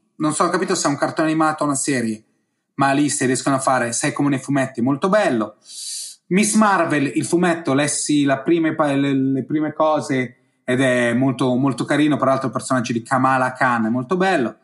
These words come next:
E vediamo Moon Knight, che è un personaggio secondario dell'universo Marvel, che è questo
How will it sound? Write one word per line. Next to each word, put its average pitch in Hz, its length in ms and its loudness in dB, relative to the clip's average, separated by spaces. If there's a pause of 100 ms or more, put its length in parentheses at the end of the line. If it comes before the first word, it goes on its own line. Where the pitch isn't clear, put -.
(420)
E 160 120 0
vediamo 151 400 4
Moon 202 240 4
Knight, 185 680 0
che - 100 -4
è - 20 0
un 120 60 0
personaggio 147 640 0
secondario 151 640 0
dell'universo 151 400 -2
Marvel, 139 440 0
che 120 100 -6
è 113 40 -6
questo 127 600 -2